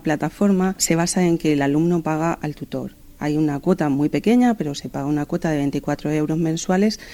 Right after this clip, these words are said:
por la asistencia tutorial. Entonces, el curso siempre se comienza por dos meses, que es el periodo mínimo para realizarlo. Si el alumno en ese periodo ha ter-,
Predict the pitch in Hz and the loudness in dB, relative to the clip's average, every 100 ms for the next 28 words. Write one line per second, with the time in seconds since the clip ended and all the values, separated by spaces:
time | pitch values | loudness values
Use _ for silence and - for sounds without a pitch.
0 | - - 156 139 - - 147 139 139 131 | -16 -4 -2 0 -4 -4 -4 -2 -4 -4
1 | 131 131 131 127 - - 170 175 180 156 | -6 -6 -6 -8 -6 0 2 0 0 -2
2 | - 170 175 208 214 226 214 208 196 185 | 0 -2 2 0 0 2 2 2 0 0
3 | 185 214 226 220 160 143 143 135 139 139 | 2 2 2 -2 -2 -6 -6 -6 -6 -8
4 | - 175 185 180 - 135 139 175 208 214 | -6 -2 0 0 -2 -2 0 4 4 4
5 | 208 151 139 135 131 131 - 135 127 135 | 2 -2 -6 -6 -8 -10 -8 -10 -10 -14
6 | - - - - - 170 160 151 180 190 | -16 -20 -20 -16 -2 2 4 4 4 4
7 | 165 156 - 151 180 233 185 147 - 160 | 4 2 -2 -2 2 2 2 -2 -6 -6
8 | 160 156 | -4 -4